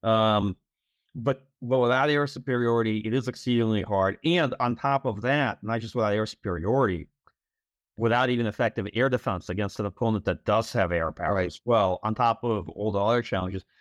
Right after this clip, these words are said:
Speaker 1: Yes, it's not easy. And that's why I said the expectation was very substantial, I think, between those of us who thought that Ukraine had a decent chance of success, as I often wrote, were cautiously optimistic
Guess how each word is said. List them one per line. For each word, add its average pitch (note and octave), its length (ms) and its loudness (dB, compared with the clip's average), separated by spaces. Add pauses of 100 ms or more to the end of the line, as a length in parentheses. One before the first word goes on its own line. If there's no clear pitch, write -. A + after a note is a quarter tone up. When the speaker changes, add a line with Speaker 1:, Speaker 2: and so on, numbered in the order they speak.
Speaker 1:
Yes, A#3 180 0
it's F#3 120 -10
not G#3 180 2
easy. F3+ 300 -2
And B2 100 0
that's D#3+ 140 0
why F#3 120 2
I D#3+ 40 0
said E3+ 360 0 (720)
the E3+ 160 0
expectation E3 640 -2
was D3+ 100 -2
very C#3+ 280 2
substantial, E3 640 -2
I G2 100 2
think, F2 320 -6
between A#2+ 400 -2
those B2+ 240 2
of C3 80 -2
us C3+ 180 2
who B2+ 120 -2
thought C#3 340 0
that A#2 260 2
Ukraine A#2+ 440 -2
had A#2 160 0
a A2 40 -4
decent A2+ 380 -2
chance A#2+ 320 -2
of A2+ 80 -10
success, - 760 -2
as G2+ 100 -6
I G#2+ 140 2
often A#2+ 240 -2
wrote, F#2 240 -4
were F#2+ 100 -6
cautiously G#2+ 600 -4
optimistic G2+ 1000 -2